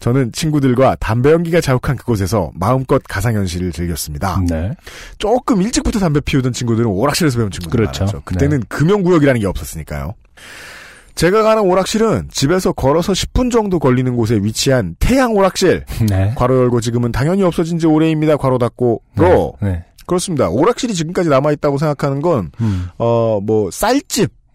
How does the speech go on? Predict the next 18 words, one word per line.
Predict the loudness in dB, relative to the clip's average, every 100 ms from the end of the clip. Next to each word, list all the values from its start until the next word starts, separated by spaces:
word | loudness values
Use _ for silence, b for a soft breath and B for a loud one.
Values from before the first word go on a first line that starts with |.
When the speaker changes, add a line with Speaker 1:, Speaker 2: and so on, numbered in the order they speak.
| -4
Speaker 2:
음. | -2 0 -2 -4 -8 -12
Speaker 1:
뭐, | -6 -2 0 0 -2 -2
계란 | 0 2 2 0
가게. | 0 2 -2 -4 -4
Speaker 2:
그렇죠. | -4 -2 -4 0
Speaker 1:
이런 | 0 2 2
데가 | 2 2
아직까지 | 2 0 2 4
열려 | 4 4
있을 | 0 -2
것이다라고 | -2 0 0 2
생각하는 | 0 0 0 0
것과 | -2 -2
다를 | -2 -2
바가 | -4 -4
없죠. | -8 -6 -2 -2
Speaker 2:
네. | 0
Speaker 1:
지금은 | 2 2 2 0 -2